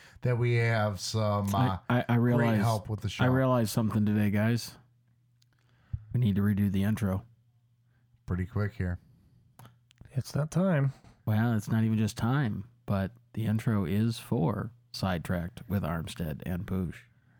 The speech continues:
Speaker 1: Yes, it is.
Speaker 3: I think we need Mister Osborne to revisit for a voiceover again. We'll have to write a script, too. You know, like we did last time where it, you know,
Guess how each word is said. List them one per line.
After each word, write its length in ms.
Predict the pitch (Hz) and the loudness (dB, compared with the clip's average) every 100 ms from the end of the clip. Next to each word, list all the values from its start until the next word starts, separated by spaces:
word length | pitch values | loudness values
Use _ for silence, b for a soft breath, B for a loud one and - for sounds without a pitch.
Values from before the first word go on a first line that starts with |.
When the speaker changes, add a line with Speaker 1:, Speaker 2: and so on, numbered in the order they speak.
| - | -6
Speaker 1:
Yes, 380 | 101 87 85 - | -4 -2 -4 -4
it 100 | 92 | -2
is. 460 | 110 131 120 - - _ _ _ _ _ _ _ _ _ _ _ _ _ _ _ _ _ _ _ _ - B B B - - - _ - _ - | -2 -2 -6 -10 -20 _ _ _ _ _ _ _ _ _ _ _ _ _ _ _ _ _ _ _ _ -18 B B B -10 -10 -20 _ -20 _ -2
Speaker 3:
I 60 | |
think 200 | 131 127 | 2 2
we 60 | 113 | 4
need 100 | 113 | 2
Mister 280 | 110 - 107 | 2 0 0
Osborne 340 | 113 110 107 | 0 0 0
to 80 | 104 | 2
revisit 460 | 104 104 110 117 120 | 2 2 2 0 -2
for 140 | 123 | -2
a 60 | 104 | 0
voiceover 560 | 110 117 - 104 104 | 0 0 0 0 0
again. 240 | 107 110 120 - - _ _ _ - - - | 2 0 -2 -10 -20 _ _ _ -20 -14 -4
We'll 140 | - | -4
have 140 | - | -2
to 160 | 87 101 | -4 -2
write 240 | 104 110 | 0 0
a 40 | 87 | -2
script, 380 | - 110 104 - | -4 -4 -4 -2
too. 240 | 107 107 - _ _ _ _ - | 0 0 -4 _ _ _ _ -2
You 100 | 113 | 0
know, 120 | 104 | 2
like 160 | 104 107 | 0 0
we 60 | |
did 120 | 104 | 0
last 280 | 101 104 110 | 2 0 0
time 220 | 98 95 | -2 -2
where 140 | 98 95 | 0 -2
it, 60 | 92 _ _ _ _ - | -4 _ _ _ _ -6
you 60 | 104 | -4
know, 160 | 92 | -4